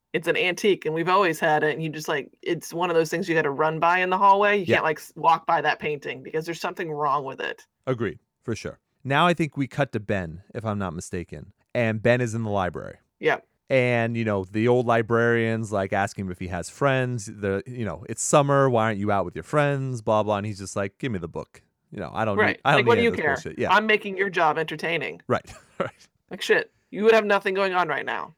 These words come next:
Speaker 1: What you gotta do is refile these. Like, seriously? Calm down.
Speaker 2: So he starts seeing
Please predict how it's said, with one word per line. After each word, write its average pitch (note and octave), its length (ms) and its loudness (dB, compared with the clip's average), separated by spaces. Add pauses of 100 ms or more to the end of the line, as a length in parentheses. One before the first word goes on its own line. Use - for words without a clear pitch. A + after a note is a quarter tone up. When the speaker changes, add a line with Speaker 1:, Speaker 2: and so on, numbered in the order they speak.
(180)
Speaker 1:
What F3+ 160 -2
you G3+ 60 -4
gotta G3+ 140 2
do F#3+ 140 0
is F3 120 0
refile E3+ 500 2
these. - 380 -12
Like, D#3 140 -6
seriously? F#3+ 560 -2 (220)
Calm E3+ 200 -2
down. D3+ 180 -4 (220)
Speaker 2:
So A#2 200 -2
he D#3+ 160 -2
starts D#3+ 320 -2
seeing B2+ 500 -4